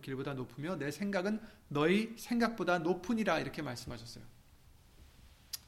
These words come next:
우리가 아무리 좋은 생각을 하고 선한 생각을 하고 좋은 선한 마음을 가지려 해도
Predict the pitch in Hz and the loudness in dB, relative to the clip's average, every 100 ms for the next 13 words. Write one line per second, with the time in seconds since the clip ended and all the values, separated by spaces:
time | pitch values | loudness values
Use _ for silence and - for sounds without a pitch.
0 | - - - - 156 208 220 - 175 208 | -20 -20 -16 -2 6 8 8 6 4 4
1 | 240 269 262 254 196 - - 185 208 247 | 4 4 4 4 0 -6 0 6 6 6
2 | 214 220 214 202 190 185 196 - 233 226 | 4 4 4 4 4 2 0 -2 0 0
3 | 220 214 190 185 180 185 - 185 190 185 | 0 0 2 2 0 -2 0 2 2 0
4 | - - 214 214 147 143 175 196 202 - | -4 -2 2 2 2 2 2 2 0 -2
5 | 131 156 151 - 208 233 - | -6 -4 -4 0 0 0 -6